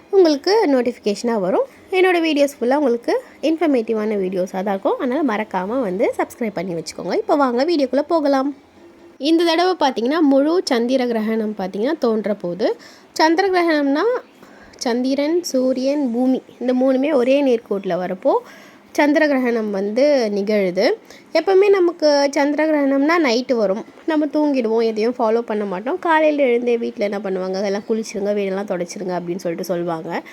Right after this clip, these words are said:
ஆனா இந்த தடவை பார்த்தீங்கன்னா கொஞ்சம் டிஃப்ரெண்ட்டாக வரப்போகுது. என்னன்னா, அது காலையில வரப்போகுது. ஆ, சந்திர கிரகணம் என்னைக்குன்னா மார்ச்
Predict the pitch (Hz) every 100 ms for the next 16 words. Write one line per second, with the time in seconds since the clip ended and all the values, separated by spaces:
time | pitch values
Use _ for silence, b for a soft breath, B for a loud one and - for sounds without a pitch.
0 | B B B - 226 311 285 233 311 359
1 | 311 330 311 220 214 302 339 247 240 240
2 | 240 285 262 254 220 185 175 170 - -
3 | B B B 196 208 254 220 190 294 320
4 | 277 240 262 311 285 214 190 185 175 175
5 | B B B B B 262 208 202 208 254
6 | 277 349 339 311 302 285 240 277 277 254
7 | 320 285 233 220 247 294 -